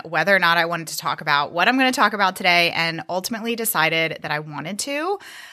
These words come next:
I want to because I wanna share with you a little bit more about what is going on in my life,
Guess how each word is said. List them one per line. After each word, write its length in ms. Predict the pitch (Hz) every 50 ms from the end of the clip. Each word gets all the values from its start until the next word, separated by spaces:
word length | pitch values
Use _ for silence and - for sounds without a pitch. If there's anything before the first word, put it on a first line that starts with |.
| - - _ _ -
I 120 | - 202
want 400 | 202 180 180 190 190 208 226 - -
to 240 | - 269 262 262
because 840 | 254 220 240 208 - - 190 214 185 185 180 180 180 175 - - - 180 -
I 60 | 180
wanna 200 | 175 180 202 254
share 320 | - - - - 202 202 208
with 160 | 214 214 196
you 340 | 202 202 214 240 277 302 311 -
a 80 | - 208
little 220 | 196 190 196 202
bit 260 | 220 220 240 - 170 160
more 340 | 175 180 180 185 185 180
about 300 | - 175 165 160 139 -
what 240 | - 165 170 175 -
is 140 | - 175 180
going 220 | - 151 156 156
on 180 | - - 160 156
in 220 | - 135 156 160
my 240 | 160 156 156 202 247
life, 360 | 269 294 294 294 302 294 294